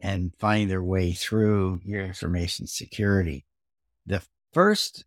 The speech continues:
uh, or the next, uh, episode will be, it's on, it's called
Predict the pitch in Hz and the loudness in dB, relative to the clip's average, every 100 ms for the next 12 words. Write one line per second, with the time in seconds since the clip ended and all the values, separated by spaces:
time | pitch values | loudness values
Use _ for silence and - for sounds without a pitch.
0 | - 113 104 98 95 98 90 85 90 110 | -4 2 2 4 2 0 0 0 2 2
1 | 165 - - - 104 87 104 - - 101 | 0 -2 -8 -6 -6 -2 -2 -2 -6 -2
2 | 101 95 92 - - 98 98 92 92 90 | 0 0 -2 -6 -8 -6 -4 -2 0 0
3 | 87 - 90 - 92 90 - - 110 95 | -2 -4 -4 0 0 0 -6 -4 0 2
4 | 85 | 0